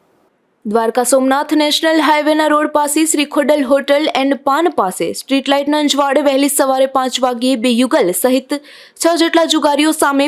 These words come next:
પોલીસે કાર્યવાહી કરી છે, જેમાં મૂળ રાણાવાવના ગોપાલપરામાં તથા હાલ શ્રી ખોડલ હોટલ એન્ડ પાન પાસે રહેતા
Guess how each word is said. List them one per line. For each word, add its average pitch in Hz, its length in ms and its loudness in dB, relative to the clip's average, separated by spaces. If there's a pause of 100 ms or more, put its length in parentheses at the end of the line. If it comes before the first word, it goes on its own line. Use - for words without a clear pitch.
પોલીસે 277 380 0
કાર્યવાહી 262 560 0
કરી 320 180 0
છે, - 200 -4 (460)
જેમાં 254 240 2
મૂળ 269 180 2 (140)
રાણાવાવના 262 680 0
ગોપાલપરામાં 247 800 0
તથા 254 280 -2
હાલ 240 240 0 (380)
શ્રી 294 260 0
ખોડલ 330 380 2
હોટલ 302 460 0
એન્ડ 277 220 0 (100)
પાન 277 320 0
પાસે 254 260 -2
રહેતા 247 360 -2